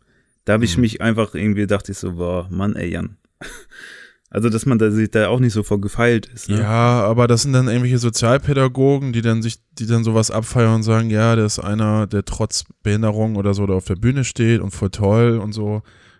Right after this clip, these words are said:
Speaker 2: Keine Ahnung.
Speaker 1: Ja.
Speaker 2: Also, wer das als Argument nimmt, äh, um, äh, wa-, um das zu feiern, tut mir auch irgendwie ein bisschen leid, ey.
Speaker 1: Ja,
Speaker 2: Also,
Speaker 1: ja.
Speaker 2: ähm,
Speaker 1: Ja,
Speaker 2: keine Ahnung.
Speaker 1: ich hatte das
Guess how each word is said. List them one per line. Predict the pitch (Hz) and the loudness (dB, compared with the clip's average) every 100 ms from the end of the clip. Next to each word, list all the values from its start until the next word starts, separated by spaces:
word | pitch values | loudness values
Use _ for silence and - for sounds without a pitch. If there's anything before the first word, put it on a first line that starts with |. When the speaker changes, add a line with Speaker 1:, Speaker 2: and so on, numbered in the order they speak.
| _ | _
Speaker 2:
Keine | - 87 90 | -12 -8 -6
Ahnung. | 113 | -2
Speaker 1:
Ja. | 113 | 0
Speaker 2:
Also, | 107 107 92 | 2 0 -2
wer | 117 120 | 0 2
das | 131 170 | 2 2
als | 170 | -2
Argument | - 135 131 127 147 123 | 0 0 2 2 2 0
nimmt, | 120 135 - - | -2 -2 -10 -14
äh, | - - - | -16 -16 -10
um, | 113 | -8
äh, | 110 - - - - | -8 -16 -20 -20 -18
wa-, | - 104 101 - - - | -8 -6 -6 -8 -20 -8
um | 110 120 | -2 2
das | 113 - | 2 0
zu | - | -4
feiern, | - 117 135 123 135 147 _ - 73 | -4 0 0 0 -4 -10 _ -16 -14
tut | - | -10
mir | 104 101 | -6 -6
auch | |
irgendwie | 82 110 | -6 -6
ein | 107 | -6
bisschen | 107 98 | -8 -8
leid, | 95 87 107 117 | -6 -4 -4 -4
ey. | 64 78 92 _ _ _ - - - _ - | -8 -8 -10 _ _ _ -20 -20 -20 _ -4
Speaker 1:
Ja, | 113 139 | 0 2
Speaker 2:
Also, | 113 95 95 92 | 0 0 -2 -2
Speaker 1:
ja. | 104 107 101 _ _ _ _ _ - | -2 -4 -8 _ _ _ _ _ -10
Speaker 2:
ähm, | 95 90 92 87 87 - _ _ _ - | -4 -4 -4 -8 -12 -18 _ _ _ -4
Speaker 1:
Ja, | 101 | -4
Speaker 2:
keine | 90 71 | -4 -8
Ahnung. | 76 90 90 | -6 -6 -6
Speaker 1:
ich | - | -4
hatte | 131 135 | -2 -2
das | 127 - | -4 -8